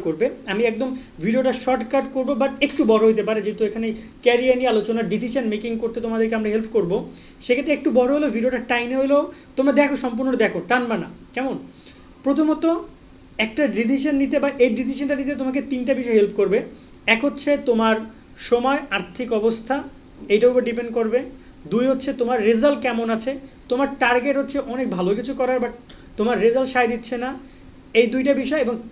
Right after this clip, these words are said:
থার্ড, সবচেয়ে ইম্পর্টেন্ট, তোমার ইচ্ছা শক্তি, তোমার লক্ষ্য কী। তোমার ইচ্ছা শক্তি, তোমার লক্ষ্য, এই দুইটা জিনিস কাছাকাছি, কারণ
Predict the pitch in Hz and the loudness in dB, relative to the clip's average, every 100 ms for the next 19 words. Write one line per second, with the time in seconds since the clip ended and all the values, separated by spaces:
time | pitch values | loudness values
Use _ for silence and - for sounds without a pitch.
0 | - 247 208 - - - 247 220 208 208 | 2 4 4 0 -6 -4 -2 0 0 0
1 | 269 - - - - 240 277 269 - 262 | -4 -10 -20 -18 -2 2 2 0 -4 -2
2 | - 233 226 - 190 208 226 214 220 226 | 0 0 -2 -4 -4 -2 -2 0 0 0
3 | - 214 - - - - - - - - | -4 -6 -6 -8 -16 -20 -20 -20 -20 -4
4 | - 262 294 - 285 330 311 - 330 - | 2 4 4 2 0 0 -2 4 4 4
5 | - 247 254 226 240 - 302 262 254 262 | 2 2 4 4 4 0 2 2 2 -2
6 | 285 294 269 226 226 277 277 302 294 311 | -4 -4 -4 -2 -2 -2 -4 -4 -4 -4